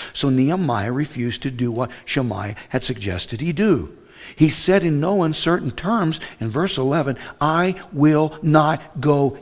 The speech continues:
in." That message couldn't be a legitimate prophecy because God would never violate what he had said in Scripture. God never violates his word. God had earlier said that people were not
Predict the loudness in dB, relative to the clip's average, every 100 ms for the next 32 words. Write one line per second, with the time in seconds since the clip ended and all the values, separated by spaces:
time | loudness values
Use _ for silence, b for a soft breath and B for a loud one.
0 | 2 6 6 2 -4 -14 -20 _ b b
1 | b b b b b _ _ _ _ _
2 | _ -2 0 4 4 4 4 0 0 2
3 | 2 4 2 2 2 2 0 0 -2 -4
4 | -4 -4 -4 -6 -8 -10 B B B B
5 | 0 2 2 2 0 -4 B B B 0
6 | 2 2 4 2 2 0 -2 0 -2 0
7 | 2 0 -2 -2 0 2 0 0 -2 -2
8 | -4 B B -4 -4 -4 -6 -6 -6 -8
9 | -10 B B 2 2 2 2 4 2 2
10 | -2 -4 -10 B B -2 2 2 0 -2
11 | -2 -4 -8 B 2 4 0 0 0 -4
12 | -8 -16 _ _ _ _ _ _ _ _
13 | B B B B B 4 6 6 4 4
14 | 2 2 0 4 2 4 -2 0 -2 0
15 | 0 2 2 2 2 0